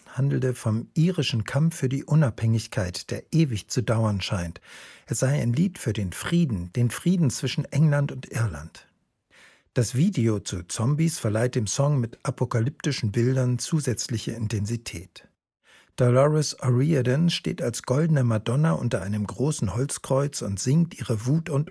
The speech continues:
Ohnmacht heraus. Bei ihr mehrere Kinder in silberner Haut, die am Ende des Videos ebenfalls unter dem Kreuz stehen. Erst tragen sie Dornenkronen, dann geflochtene Blumenkränze.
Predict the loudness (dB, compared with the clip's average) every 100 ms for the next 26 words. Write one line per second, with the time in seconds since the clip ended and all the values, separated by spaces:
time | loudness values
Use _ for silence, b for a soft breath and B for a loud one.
0 | -2 2 2 0 -4 -4 -4 -2 -6 -8
1 | -14 -16 _ _ _ _ -2 2 2 6
2 | 4 6 4 2 2 2 0 0 4 4
3 | 4 0 2 4 4 2 2 0 0 0
4 | -2 -2 -2 0 2 2 2 -2 -2 0
5 | 0 -2 0 2 4 2 0 -2 -2 0
6 | 0 0 0 -2 -4 -4 -6 -10 -10 -16
7 | -16 _ _ _ B B B B B -2
8 | 2 2 0 -6 0 2 2 0 0 0
9 | 4 2 2 0 2 4 4 2 0 -2
10 | -4 -4 -4 -6 0 0 0 0 0 2
11 | 2 4 2 2 0 0 -4 -8